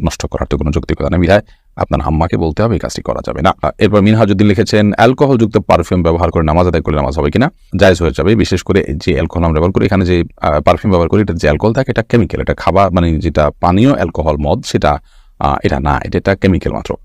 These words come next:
তারপরেও সালাতের কিছুটা আগে ব্যবহার করলে বাষ্প হয়ে অ্যালকোহলটা উড়ে যাবে, তারপর সালাতে করবেন, সেটা সবচেয়ে সেফ এবং নিরাপদ।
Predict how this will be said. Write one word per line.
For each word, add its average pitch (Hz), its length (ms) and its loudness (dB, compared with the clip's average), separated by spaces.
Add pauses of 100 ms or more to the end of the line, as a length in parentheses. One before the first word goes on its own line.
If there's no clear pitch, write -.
(320)
তারপরেও 113 360 4
সালাতের 82 400 -2
কিছুটা - 280 -2
আগে 101 300 0
ব্যবহার 85 240 0
করলে 98 240 -2
বাষ্প 113 260 -2
হয়ে 80 80 0
অ্যালকোহলটা 69 320 -2
উড়ে 80 200 4
যাবে, 101 180 2
তারপর 139 200 -2
সালাতে - 300 -2
করবেন, - 160 -2
সেটা - 160 -6
সবচেয়ে - 500 -6
সেফ - 280 -2
এবং 69 100 -8
নিরাপদ। 71 380 0